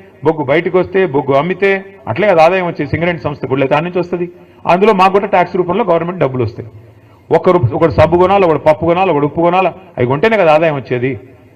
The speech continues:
ఏదీ లేదు, మొత్తం సంవత్సరం పాటు ఎక్కడల్లక్కడ తలుపులు బిడాయించుకొని ఇంట్లో ఉన్నారు. దానివల్ల ఏమైంది?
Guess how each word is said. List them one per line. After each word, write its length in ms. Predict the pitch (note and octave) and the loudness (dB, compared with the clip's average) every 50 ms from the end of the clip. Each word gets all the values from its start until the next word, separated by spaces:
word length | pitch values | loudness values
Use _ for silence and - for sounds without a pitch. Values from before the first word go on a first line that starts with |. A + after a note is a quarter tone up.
| - C#3 | -4 0
ఏదీ 360 | D3+ F#3+ A#3 C4 C4 C4+ B3 | 4 4 6 6 4 4 2
లేదు, 220 | A3 E3+ - G2 | 2 2 0 0
మొత్తం 280 | A#2 D3+ - - F#3+ E3+ | -2 -6 -4 -2 -2 0
సంవత్సరం 380 | - E3+ E3 F3+ F3 F3+ E3 D#3 | 2 2 2 2 0 -2 -4 0
పాటు 280 | - E3+ F#3 F#3+ B3 - - - - - - - | 2 2 2 2 0 -6 -10 -16 -20 -20 -10 -6
ఎక్కడల్లక్కడ 600 | C#3 D3 - G3 G3 G3 F#3+ F3+ F3 F#3+ A3 B3+ - - | -6 -2 2 4 4 6 6 4 4 2 0 0 0 0
తలుపులు 260 | F#3 F3+ E3 F#3+ F3+ | 0 0 0 0 0
బిడాయించుకొని 460 | E3+ F3 F3+ E3+ E3+ E3+ - G#3 F3+ | 2 2 2 2 0 0 -4 -4 -4
ఇంట్లో 200 | E3 - F3+ E3+ | -4 -2 -2 -2
ఉన్నారు. 220 | D3+ B2+ G#2+ F#2 - - - - - - _ - - _ _ C3+ | -2 -2 -4 -8 -10 -12 -20 -20 -20 -20 _ -20 -20 _ _ -2
దానివల్ల 320 | D3+ D#3+ E3+ F#3 G3+ G3+ | 0 0 2 2 2 2
ఏమైంది? 440 | G#3 G3+ G3+ G3+ G3+ G3 G#3 G#3 | 2 2 0 -2 -2 -2 -4 -4